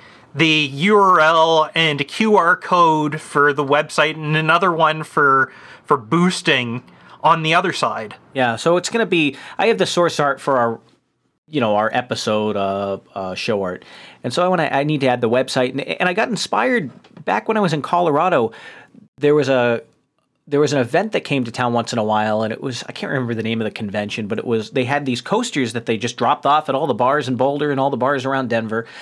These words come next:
Speaker 2: It, they literally just printed 'em. They go to bars and they give 'em to 'em. They just leave 'em on the bar. <laughs> And so you'd find them everywhere. And it was like, "Come down, get tattooed for free, watch live human suspension." And they had <laughs> all this crazy shit that was gonna happen.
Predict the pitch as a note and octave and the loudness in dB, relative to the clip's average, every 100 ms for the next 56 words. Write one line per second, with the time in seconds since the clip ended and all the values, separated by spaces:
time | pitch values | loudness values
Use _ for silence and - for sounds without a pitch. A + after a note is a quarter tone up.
0 | - - - _ E3+ - - D3+ D3+ A#3+ | -18 -18 -20 _ -12 -8 -2 -2 0 2
1 | A3 C#3+ C3+ - A#3+ A#3+ C#3 A#2+ C3+ B2+ | 0 0 -6 -4 -4 0 0 0 0 0
2 | F#3 B2+ C3 B2 E3 C#3+ B2 G#2+ C#3 D3+ | 0 2 0 -2 -4 -4 -4 -4 -4 -4
3 | A#2 A#2 F#2 F2 F#2+ A2 A2+ A#2 A#2+ B2 | -6 -4 -6 -8 -12 -10 -6 -4 -2 -2
4 | A2 A2+ A#2 - - - - - B2+ D3 | -2 -2 -2 -4 -16 -18 -12 -8 -4 0
5 | B2+ B2 D#3 A#3+ B3+ A#2 G2+ G#2+ G#2 G2+ | 0 -2 -2 -2 0 -2 -2 -4 -2 -4
6 | G#2 - A#2+ A2 A2 G2+ - - - - | -4 -2 -2 -2 -6 -8 -12 -20 -20 -12
7 | - F3 B3 B3+ B3+ C#4 C#4 C4 G3 A#3 | -4 -2 0 2 2 2 2 2 0 -2
8 | - B3+ B3+ A#3+ C4+ - D4+ - E4+ F4 | -2 -2 0 0 0 -2 -4 0 0 2
9 | D#4 B3+ F#3 - - - E3+ C4+ - D3 | 2 2 0 -2 -10 -2 0 0 -2 0
10 | G3 B3 B3 G3 E3+ C4+ C4 C#4 - - | 2 2 2 0 0 2 0 0 -2 2
11 | D4 - F#3+ D3+ D3 C#3+ F3 G3 F#3 - | 2 2 0 2 2 2 2 0 -2 -6
12 | - - - - F#3+ G#3+ G3 C#3 - G3+ | -12 -10 -6 0 2 2 0 -2 0 0
13 | E3 D3 C#3 D#3 B2+ C#3 E3 G#3+ C4 | 0 0 0 0 0 0 0 0 -2